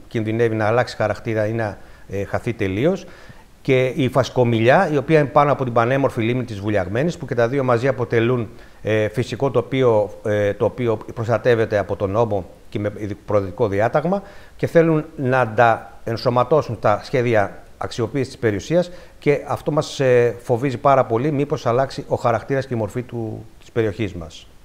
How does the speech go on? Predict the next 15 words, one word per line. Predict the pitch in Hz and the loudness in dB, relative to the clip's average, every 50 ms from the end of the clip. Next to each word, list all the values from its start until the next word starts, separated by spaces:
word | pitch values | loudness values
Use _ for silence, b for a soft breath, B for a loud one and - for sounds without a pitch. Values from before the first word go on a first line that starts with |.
| - b b b b b b b b b b | -20 b b b b b b b b b b
Ένα | 120 120 135 | -2 2 2
επίσης | 127 - - 139 - - - | 2 2 0 -4 -4 -6 -8
πολύ | - 127 123 127 127 | -4 -2 -2 -2 -2
σημαντικό | - 131 123 117 113 123 127 | -2 -2 -2 -2 -2 -2 -2
κομμάτι | 110 117 123 135 127 117 | 0 2 2 2 0 0
που | - 123 | -2 -4
η | 113 | -4
δικιά | 107 104 - 135 | -2 0 0 0
μας | 135 131 110 - | 0 0 -4 -6
η | |
κίνηση | 117 120 131 123 110 - | -6 -4 -4 -4 -4 -4
το | 131 | -6
έχει | 117 - 123 | -4 -2 0
αναδείξει, | 120 117 110 113 131 123 - - 127 117 104 - B B B B B B B B B - | 0 0 0 0 -2 -6 -6 -6 -8 -8 -8 -10 B B B B B B B B B -2
ε, | 107 107 107 107 107 104 104 104 104 | 0 2 4 4 4 4 2 0 -2